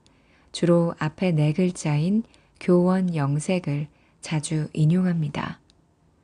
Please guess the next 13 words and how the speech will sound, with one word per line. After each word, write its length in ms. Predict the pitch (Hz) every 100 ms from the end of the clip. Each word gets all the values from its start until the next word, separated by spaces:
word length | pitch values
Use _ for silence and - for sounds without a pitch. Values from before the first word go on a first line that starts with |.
| _ _ _ _ _ _ _ _
실속 480 | - 233 - 240 226
없이 360 | 202 - 208
말만 500 | 208 147 147 165 175
번지르르하게 840 | 180 170 147 185 185 175 185 170 170
하고 540 | 160 156 - 151 208 - _ _ _ _
가식적인 680 | - 180 214 196 214 196 202
표정으로 680 | 202 190 185 175 147 160 214 - _ _ _
진심을 560 | - 170 165 175 190
속이는 440 | 214 247 233 214 214
사람을 600 | 208 170 160 147 160 165 _ _ _
멀리하라는 920 | - 151 160 185 185 165 147 143 156 - _ _ _ _
공자의 600 | - 165 160 151 151 175
충고인데요. 880 | - 214 208 196 156 147 147 180